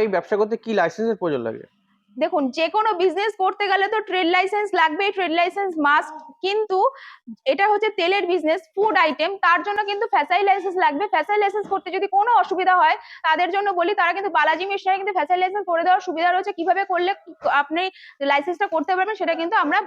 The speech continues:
Speaker 2: মানে হেল্প করে দিই আপনাদের।
Speaker 1: আচ্ছা, তো ম্যাডাম এই ব্যবসাতে লাভ কেমন আছে?
Speaker 2: লাভ বলতে তেল কিন্তু দেখুন আমরা এমনই একটি জিনিস, তেল কিন্তু আমরা প্রতিনিয়ত খাই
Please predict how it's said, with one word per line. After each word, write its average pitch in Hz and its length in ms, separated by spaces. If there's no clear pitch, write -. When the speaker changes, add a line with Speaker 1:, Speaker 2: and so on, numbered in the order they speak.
Speaker 2:
মানে 285 200
হেল্প 285 220
করে 240 140
দিই 208 140
আপনাদের। 190 280
Speaker 1:
আচ্ছা, 120 160
তো - 120
ম্যাডাম 226 280
এই 220 60
ব্যবসাতে 208 380
লাভ 196 200
কেমন 156 320
আছে? 113 160
Speaker 2:
লাভ 311 300
বলতে 381 300
তেল 381 260
কিন্তু 415 340
দেখুন 381 320
আমরা 302 200
এমনই 349 280
একটি 415 200
জিনিস, 427 180
তেল 359 160
কিন্তু 403 240
আমরা 403 140
প্রতিনিয়ত 392 520
খাই 403 180